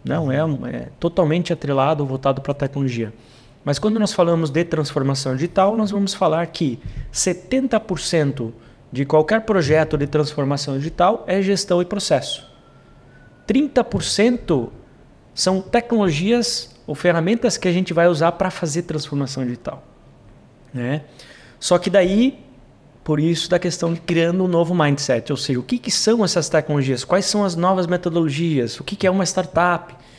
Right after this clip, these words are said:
Então, tudo isso, né, eu juntei nesse livro.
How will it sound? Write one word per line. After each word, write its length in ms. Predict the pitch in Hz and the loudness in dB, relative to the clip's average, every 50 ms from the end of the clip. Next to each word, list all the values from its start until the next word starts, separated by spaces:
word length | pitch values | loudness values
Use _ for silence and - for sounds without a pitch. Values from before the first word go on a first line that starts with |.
| - - | -20 -12
Então, 160 | - - 185 175 | -4 -4 -4 -4
tudo 340 | - - 294 269 240 233 | -4 -4 -4 -2 0 0
isso, 420 | 226 220 220 214 - - - 240 233 - - - - - - - _ - | 2 2 2 0 -2 -4 -6 -6 -8 -8 -16 -20 -20 -20 -20 -20 _ -4
né, 260 | 139 143 156 165 170 - | 0 2 2 2 2 0
eu 260 | 175 156 165 175 175 | -2 -2 0 0 0
juntei 640 | 160 151 185 190 190 - 165 170 175 170 - - - - - | 0 0 0 -2 0 0 2 2 2 -2 -6 -12 -20 -16 -6
nesse 220 | - 147 147 - 175 | -6 -4 -4 -2 -2
livro. 260 | 139 123 127 - - | -2 -2 -2 -4 -10